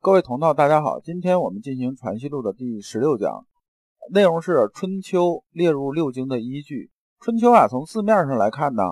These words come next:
好像是讲春秋战国这种历史嘛，那它怎么又变成经了呢？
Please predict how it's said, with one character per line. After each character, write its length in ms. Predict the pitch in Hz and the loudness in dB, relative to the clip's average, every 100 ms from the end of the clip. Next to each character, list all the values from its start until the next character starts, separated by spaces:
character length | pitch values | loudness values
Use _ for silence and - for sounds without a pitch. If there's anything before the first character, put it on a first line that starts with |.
| - | -4
好 140 | 82 | -6
像 180 | 117 143 | -4 -8
是 60 | 143 | -4
讲 240 | 123 60 | -4 -4
春 220 | - 165 | -8 -12
秋 180 | 165 160 | -8 -4
战 220 | 170 156 | -2 -2
国 120 | 117 131 | 0 -4
这 60 | |
种 140 | 147 139 | -4 -6
历 100 | 165 | -8
史 220 | - - | -10 -12
嘛， 200 | - 90 _ _ _ - | -8 -8 _ _ _ -6
那 120 | 190 | -2
它 100 | 208 | -2
怎 100 | 160 | -4
么 120 | 90 | -4
又 120 | 127 | -4
变 220 | 156 165 143 | -2 -2 -4
成 180 | 156 | -8
经 280 | 147 160 165 | -8 -8 -6
了 180 | 180 156 | -2 -2
呢？ 200 | 101 90 | -2 -6